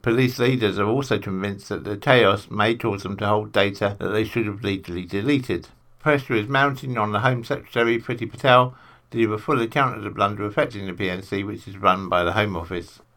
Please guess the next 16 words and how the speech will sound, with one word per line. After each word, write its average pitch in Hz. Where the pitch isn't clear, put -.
A 123
letter 151
sent -
to 117
senior 131
officials 110
on 107
the 107
National 117
Police 113
Chiefs 104
Council, 127
N 117
P 104
C 101
C, 107